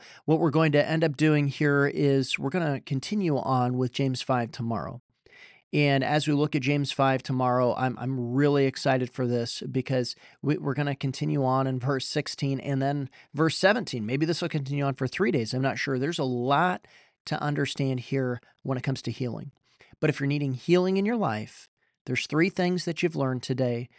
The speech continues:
that you need to understand and you need to be practicing. One is you need to be connected to a local church. Two is you need to be under the authority of God's man. And three, the third thing is, is that simple obedience needs to happen.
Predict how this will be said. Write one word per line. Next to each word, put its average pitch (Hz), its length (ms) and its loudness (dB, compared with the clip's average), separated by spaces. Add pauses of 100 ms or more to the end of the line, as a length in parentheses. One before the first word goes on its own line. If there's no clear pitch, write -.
(280)
that 131 200 -4
you 135 80 0
need 139 840 0
to - 180 -8
understand 139 920 -2
and 127 120 -6
you 117 60 -4
need 113 180 -4
to 120 40 -4
be 131 120 0
practicing. 120 760 -4 (300)
One 135 220 0
is - 140 -2
you 135 60 -2
need 123 60 0
to 117 40 -4
be 120 80 -2
connected 120 520 -6
to 156 100 0
a - 20 2
local 147 300 2
church. - 480 -6 (440)
Two 151 200 2
is 143 160 0
you 139 80 -2
need 127 80 -2
to 131 60 -2
be 127 120 0
under 123 200 -2
the 110 140 -2
authority 139 400 0
of 139 100 -6
God's 139 320 2
man. 113 340 -6 (280)
And 127 260 -4
three, 143 640 2 (140)
the 127 80 -4
third 165 280 0
thing 131 220 0
is, 117 320 -4 (260)
is 123 160 -4
that - 180 -4
simple 147 680 0
obedience 123 880 -2
needs 117 560 -6
to 123 120 -6
happen. 123 500 -6